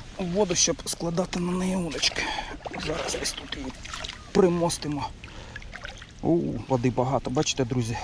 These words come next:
камінючка моя утонула. Зараз щось будемо мастити поверх неї.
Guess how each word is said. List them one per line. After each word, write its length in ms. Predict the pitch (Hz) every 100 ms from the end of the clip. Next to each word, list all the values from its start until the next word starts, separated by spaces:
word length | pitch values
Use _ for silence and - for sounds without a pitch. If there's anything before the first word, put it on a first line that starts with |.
| -
камінючка 500 | 123 123 151 147 -
моя 280 | 127 131 131 - - - - - - -
утонула. 600 | 110 - 135 127 120 104 95 -
Зараз 240 | 117 123 117
щось 260 | - 113
будемо 400 | 113 123 120 120 - - - - - - - -
мастити 460 | 123 - 131 -
поверх 480 | 123 127 120 120 -
неї. 200 | 117 107